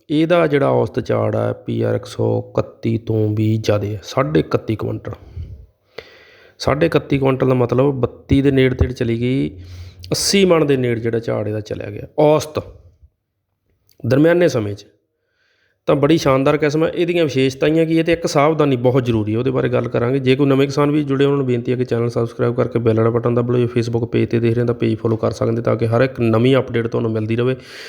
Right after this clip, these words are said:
ਝੋਨੇ ਦੇ ਸੀਜ਼ਨ 'ਚ। ਹੁਣ ਆਪਾਂ ਅੱਗੇ ਜਾ ਕੇ ਪਨੀਰੀ ਦੀ ਖੇਤ ਦੀ ਤਿਆਰੀ, ਉਹਦੇ ਵਿੱਚ ਆਪਾਂ ਵੀਹ ਪੱਚੀ ਦਿਨ 'ਚ ਪਨੀਰੀ ਕਿਵੇਂ ਤਿਆਰ ਕਰਨੀ, ਪੂਰੀ ਡਿਟੇਲ 'ਚ ਜਾਣਕਾਰੀਆਂ ਤੁਹਾਡੇ ਨਾਲ ਹੁਣ ਆਪਾਂ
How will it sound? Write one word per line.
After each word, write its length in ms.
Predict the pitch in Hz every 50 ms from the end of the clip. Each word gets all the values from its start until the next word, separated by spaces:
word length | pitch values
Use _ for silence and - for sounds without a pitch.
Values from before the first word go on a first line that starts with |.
| - - - _
ਝੋਨੇ 280 | - 139 127 123 123
ਦੇ 80 | 127 131
ਸੀਜ਼ਨ 260 | - 143 131 131 131
'ਚ। 60 | 131
ਹੁਣ 180 | 123 131 127 127
ਆਪਾਂ 200 | 127 127 127 127
ਅੱਗੇ 180 | 123 123 131
ਜਾ 160 | 127 127 123 120
ਕੇ 100 | 127 127
ਪਨੀਰੀ 360 | 127 - 127 120 120 123 123
ਦੀ 200 | 123 123 127 127 - - - - - - - - - _ _
ਖੇਤ 240 | - 131 123 127 127
ਦੀ 140 | 123 139 135
ਤਿਆਰੀ, 380 | - - 131 131 127 127 131 127 - - - _ _ _
ਉਹਦੇ 180 | - 147 143 143
ਵਿੱਚ 180 | 139 135 - 139
ਆਪਾਂ 160 | 127 131 123
ਵੀਹ 180 | 120 127 147
ਪੱਚੀ 280 | 139 156 - - - 131
ਦਿਨ 140 | 127 131 131
'ਚ 80 | 131
ਪਨੀਰੀ 300 | 127 131 131 123 120 123
ਕਿਵੇਂ 240 | 120 - 120 120 120
ਤਿਆਰ 200 | 117 127 120 117
ਕਰਨੀ, 220 | - 123 120 123 123
ਪੂਰੀ 440 | 123 - 160 165 170 175 170 170
ਡਿਟੇਲ 320 | 151 135 143 143 135 131 127
'ਚ 80 | 131
ਜਾਣਕਾਰੀਆਂ 500 | 127 123 120 117 117 - 117 113 117 120
ਤੁਹਾਡੇ 260 | 117 123 123 117 113 110
ਨਾਲ 120 | 113 107
ਹੁਣ 140 | 110 113 113
ਆਪਾਂ 280 | 113 113 - 113 120